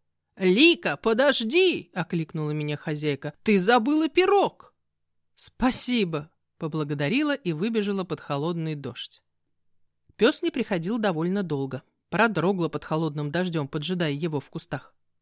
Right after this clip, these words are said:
Наконец он появился. Лохматый, грязный, но веселый. Радостно проскакал к дверям пекарни, озадаченно повел носом. «Иди сюда!» помахала бубликом.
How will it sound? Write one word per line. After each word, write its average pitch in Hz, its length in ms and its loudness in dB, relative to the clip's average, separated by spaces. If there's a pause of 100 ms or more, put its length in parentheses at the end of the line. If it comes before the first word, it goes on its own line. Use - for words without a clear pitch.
(280)
Наконец 165 540 -4
он 226 140 -2
появился. 170 640 -4 (300)
Лохматый, 277 760 -2 (100)
грязный, 262 640 -2 (160)
но 320 120 -2
веселый. 151 520 -6 (600)
Радостно 262 440 2
проскакал 185 540 -2
к 160 80 -2
дверям 160 360 0
пекарни, 320 520 -2 (240)
озадаченно 156 640 -4
повел 226 340 -2
носом. 160 420 -6 (520)
«Иди 180 360 0
сюда!» 240 460 0 (220)
помахала 180 500 -2
бубликом. 147 540 -8